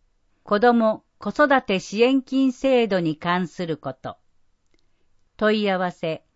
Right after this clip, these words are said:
子ども・子育て支援金制度専用コールセンタ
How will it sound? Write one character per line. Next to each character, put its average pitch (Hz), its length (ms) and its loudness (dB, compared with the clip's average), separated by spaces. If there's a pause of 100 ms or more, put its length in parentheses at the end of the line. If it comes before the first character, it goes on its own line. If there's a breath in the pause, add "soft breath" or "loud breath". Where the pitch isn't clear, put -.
(160)
子 - 160 -6
ど 247 160 2
も・ 254 160 0
子 - 140 -10
育 254 320 -2
て 185 180 -4
支 185 220 -8
援 262 220 -2
金 262 300 -2
制 247 380 0
度 180 140 -2
専 247 380 -2
用 233 260 -2
コ 240 300 -2
ー 247 40 -2
ル 240 120 -4
セ 220 240 -2
ン 190 120 -4
タ 147 560 -10